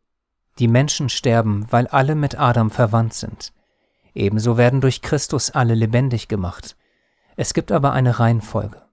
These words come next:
Christus zuerst, und wenn er wiederkommt, dann die, die zu ihm gehören.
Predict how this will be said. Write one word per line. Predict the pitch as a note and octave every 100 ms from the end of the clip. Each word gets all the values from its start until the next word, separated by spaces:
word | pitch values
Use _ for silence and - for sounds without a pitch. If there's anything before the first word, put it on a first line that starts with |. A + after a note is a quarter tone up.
| _ _
Christus | - A#2+ - - -
zuerst, | - - C#3+ A#2+ - - _ _ _ -
und | A#2+
wenn | A#2 C#3
er | C3+
wiederkommt, | D#3 D#3+ - - A2+ G#2+ - -
dann | A#2 B2 B2+
die, | C3 B2
die | A#2+ C3
zu | - D3+
ihm | - A2+
gehören. | G2 F2+ G2+ F#2+